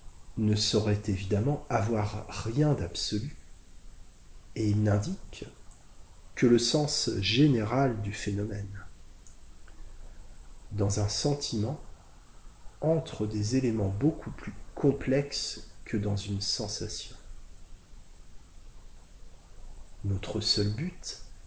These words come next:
a été de montrer combien est limitée l'étendue des oscillations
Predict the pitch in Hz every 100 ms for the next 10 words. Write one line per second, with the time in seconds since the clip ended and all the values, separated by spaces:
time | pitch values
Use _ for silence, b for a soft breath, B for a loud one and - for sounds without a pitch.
0 | - 135 143 - - 185 117 104 120 135
1 | - - 127 - - - - - 156 135
2 | 113 107 110 - - 131 120 131 180 175
3 | 139 - - 98 - - - - - 110
4 | 107 147 170 - 131 104 98 92 95 95
5 | 117 - - 143 110 - - 101